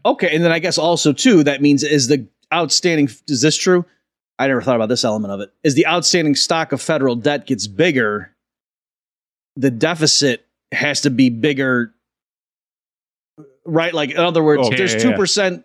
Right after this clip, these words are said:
Speaker 1: if there's two percent price inflation, the size the deficit needs to be to not drain the private sector of net real financial assets has to be bigger if we're ta-, if the debt to G D P was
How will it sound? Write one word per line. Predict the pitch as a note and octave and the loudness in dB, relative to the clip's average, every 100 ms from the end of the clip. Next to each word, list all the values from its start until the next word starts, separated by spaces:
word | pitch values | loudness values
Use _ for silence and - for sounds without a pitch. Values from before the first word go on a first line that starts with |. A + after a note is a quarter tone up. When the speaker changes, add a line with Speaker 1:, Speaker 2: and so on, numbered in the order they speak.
| - | -4
Speaker 1:
if | D#3 | 0
there's | D#3+ | 2
two | - G#3 | 4 2
percent | F3+ F3+ D3+ | 4 2 0
price | - F#3+ - | 0 0 2
inflation, | D3 C#3 B2+ A#2+ B2 A2+ - _ _ _ _ _ _ _ _ | 0 2 2 2 0 -2 -4 _ _ _ _ _ _ _ _
the | C3 D3+ | -2 0
size | - F3+ F3+ | 0 -2 -2
the | C#3+ | -2
deficit | C#3 F3 D3+ E3 D3 | 0 -2 0 0 2
needs | D3 C3+ | 2 2
to | C3+ | 0
be | C3 C3+ C3 | 0 2 2
to | C#3+ | 2
not | C3 C#3 C#3+ - _ _ _ _ _ - | 2 0 -2 -8 _ _ _ _ _ -10
drain | A#2+ C3+ D3 C#3+ | -2 0 2 2
the | C3 | 2
private | B2 C#3 C#3+ C3 | 0 -4 -2 -2
sector | - C3+ B2 A#2+ | -2 -2 -2 -2
of | A#2 | 0
net | C3+ B2 | -2 -2
real | A#2+ C3 | 0 2
financial | B2 B2 C#3 C3 A#2+ | 2 0 -2 -2 -2
assets | A#2 A2+ A#2 - | -2 -2 -4 -4
has | C#3 B2+ | -4 -4
to | C3 | -4
be | A#2 | -4
bigger | A2 D3+ C#3 B2+ A#2 A2 _ _ _ _ _ - | 0 0 0 0 0 -2 _ _ _ _ _ -8
if | B2+ | -4
we're | C3 | -2
ta-, | D3+ C3+ | 0 0
if | C3 - | -2 -2
the | |
debt | C3+ D3+ C3+ | -2 -2 -4
to | |
G | - C#3 | -2 0
D | B2 | 2
P | C#3 B2+ | 2 0
was | A#2 A2 | 0 -6